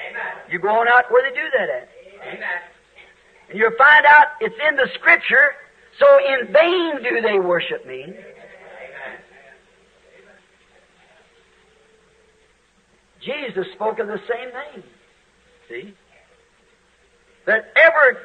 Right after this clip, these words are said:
Speaker 2: little jot, everything, you must be faithful in.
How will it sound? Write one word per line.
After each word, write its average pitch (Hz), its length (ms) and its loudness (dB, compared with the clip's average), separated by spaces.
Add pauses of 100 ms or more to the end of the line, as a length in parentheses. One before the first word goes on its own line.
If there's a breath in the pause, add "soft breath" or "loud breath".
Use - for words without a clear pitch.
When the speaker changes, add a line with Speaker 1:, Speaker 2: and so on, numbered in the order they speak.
(120)
Speaker 2:
little 294 300 2 (200)
jot, 262 380 4
everything, 277 720 0 (340)
you 214 120 -12
must 226 160 -8
be 247 140 -12
faithful 285 480 0
in. 131 280 -14